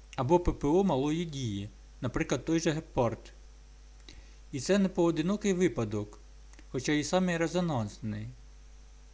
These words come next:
Подібне в останні кілька тижнів ставалось досить часто,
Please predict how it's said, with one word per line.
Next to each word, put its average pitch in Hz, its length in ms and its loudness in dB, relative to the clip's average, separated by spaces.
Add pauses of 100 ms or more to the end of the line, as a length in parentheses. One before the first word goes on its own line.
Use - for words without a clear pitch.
(520)
Подібне 175 460 0
в 143 60 -4
останні 147 320 -2
кілька 151 340 -4
тижнів 185 440 -2
ставалось 175 500 0
досить 156 460 -4
часто, 117 500 -4